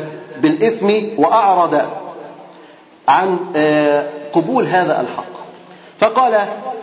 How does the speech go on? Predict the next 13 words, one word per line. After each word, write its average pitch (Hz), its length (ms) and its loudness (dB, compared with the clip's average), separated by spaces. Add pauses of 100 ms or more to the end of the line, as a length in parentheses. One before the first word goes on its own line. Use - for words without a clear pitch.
(360)
آه، 156 360 4
تلقى 196 440 2
ثمامة 190 400 2
رسالة 165 500 2
النبي 147 360 2
عليه 156 280 2
الصلاة 156 340 0
والسلام 147 480 0
بالزراية 214 840 2 (380)
والإعراض، 151 720 2 (800)
وأخذته 180 880 2
العزة 156 840 2 (140)
بالإثم. 160 580 0